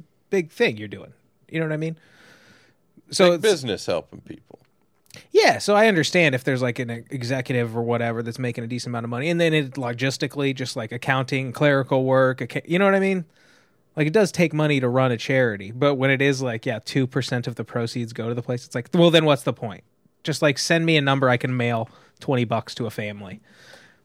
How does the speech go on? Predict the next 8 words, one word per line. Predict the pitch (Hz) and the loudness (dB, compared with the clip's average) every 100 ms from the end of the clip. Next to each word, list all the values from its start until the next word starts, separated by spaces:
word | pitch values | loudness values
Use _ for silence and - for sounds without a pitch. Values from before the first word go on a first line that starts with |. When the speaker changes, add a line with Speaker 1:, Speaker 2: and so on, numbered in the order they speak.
| - | 0
Speaker 1:
But, | 139 | 2
um, | 131 120 107 98 _ _ _ _ _ _ _ _ _ _ - | 2 0 0 -6 _ _ _ _ _ _ _ _ _ _ -8
the | 151 165 | 2 4
inaugural, | 196 233 196 165 143 127 - - _ - - | 6 4 6 4 4 0 -8 -16 _ -20 -4
uh, | 127 123 123 123 123 | 0 2 2 -2 -2
campaign | - 131 147 151 202 - _ | 0 2 4 2 0 -8 _
by, | - 131 131 | 0 2 4
uh, | 131 127 127 123 | 4 2 2 0